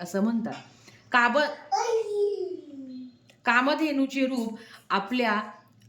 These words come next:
घरच्या गायीत पाहून तिची पूजा करावी आणि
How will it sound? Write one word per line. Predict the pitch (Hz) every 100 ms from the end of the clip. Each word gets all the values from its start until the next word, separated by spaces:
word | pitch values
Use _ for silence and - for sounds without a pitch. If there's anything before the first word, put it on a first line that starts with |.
| -
घरच्या | 208 220 - 247
गायीत | 233 214 208 -
पाहून | 220 208 202 214 220
तिची | 208 - 214 - - -
पूजा | 226 220 254
करावी | 262 214 180 160 -
आणि | 175 233 175